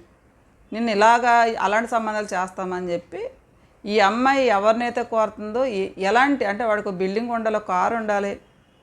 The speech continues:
ఆస్తులు ఉండాలి, లగ్జరీ లైఫ్ ఉండాలి, పబ్‌కి, క్లబ్‌లకి, సినిమాలకి అన్నిటికీ ఇటు తీసుకెళ్తూ ఉండాలి. ఇలాంటి మ్యాచెస్ వచ్చే వరకు కూడా ఐదేళ్ళైనా పదేళ్ళైనా చూస్తున్నారు. అసలు ఇప్పుడున్న ఆ అబ్బాయిలకి అమ్మాయిలు ఎందుకు సం-, ఎందుకు,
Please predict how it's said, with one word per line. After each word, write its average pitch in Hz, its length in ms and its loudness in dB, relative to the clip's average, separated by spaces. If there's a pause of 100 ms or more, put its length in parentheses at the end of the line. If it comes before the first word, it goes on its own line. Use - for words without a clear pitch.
(240)
ఆస్తులు 202 360 2
ఉండాలి, 208 420 0
లగ్జరీ 180 360 -2
లైఫ్ 196 280 0
ఉండాలి, 214 300 -2
పబ్‌కి, 190 460 -4
క్లబ్‌లకి, 202 460 -4
సినిమాలకి 202 380 -4
అన్నిటికీ 208 480 -4
ఇటు 214 100 -2
తీసుకెళ్తూ 202 540 -2
ఉండాలి. 190 320 -2
ఇలాంటి 254 440 0
మ్యాచెస్ 214 580 -4
వచ్చే 180 260 -8
వరకు 170 340 -6
కూడా 202 320 -4 (840)
ఐదేళ్ళైనా 202 520 2
పదేళ్ళైనా 185 640 -4 (100)
చూస్తున్నారు. - 560 -14 (640)
అసలు 240 200 -4
ఇప్పుడున్న 233 340 0
ఆ 247 260 6
అబ్బాయిలకి 240 640 -2
అమ్మాయిలు 240 680 -2
ఎందుకు 220 440 -2
సం-, 226 840 -4
ఎందుకు, 233 640 0